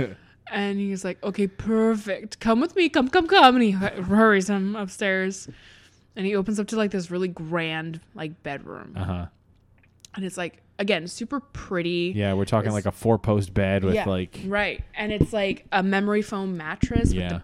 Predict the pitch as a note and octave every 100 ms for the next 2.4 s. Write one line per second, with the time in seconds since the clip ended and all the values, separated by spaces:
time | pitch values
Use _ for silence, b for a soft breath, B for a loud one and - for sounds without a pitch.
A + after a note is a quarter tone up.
0 | - G#3 - F3 - F#3+ G3 G#3+ G#3 F3+
1 | F3 E3 D#3+ B B B _ - - G4+
2 | F#4+ D4+ -